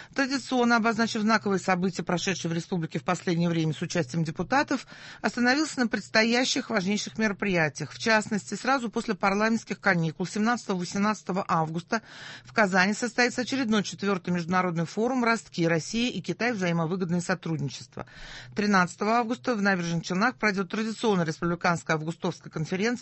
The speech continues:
педагогических работников. Безусловно, важнейшим политическим событием станут выборы депутатов Госдумы девятого созыва, назначенные на двадцатое сентября, подчеркнул Марат Ахметов. Одновременно пройдут дополнительные выборы депутата Госсовета по Высокогорскому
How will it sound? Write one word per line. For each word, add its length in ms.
педагогических 720
работников. 640
Безусловно, 580
важнейшим 480
политическим 520
событием 460
станут 380
выборы 320
депутатов 600
Госдумы 640
девятого 440
созыва, 400
назначенные 580
на 280
двадцатое 500
сентября, 480
подчеркнул 480
Марат 300
Ахметов. 420
Одновременно 680
пройдут 300
дополнительные 680
выборы 320
депутата 480
Госсовета 600
по 200
Высокогорскому 760